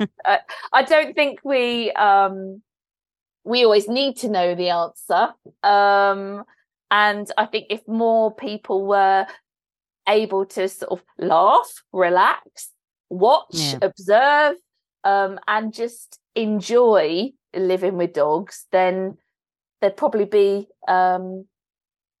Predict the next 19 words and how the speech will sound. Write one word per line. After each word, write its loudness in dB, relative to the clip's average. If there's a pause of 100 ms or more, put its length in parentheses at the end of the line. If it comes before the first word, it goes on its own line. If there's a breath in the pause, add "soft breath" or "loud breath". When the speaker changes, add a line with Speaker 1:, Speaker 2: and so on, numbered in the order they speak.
(140)
Speaker 2:
a, 2 (100)
a 2
lot 0
less -2 (340)
reaching -8
for 0
aversives 0
and -6
things -6
like 0
that, 0
you 0
know, 0
in -4
order -2
to -12
try -2
and -2
mould 2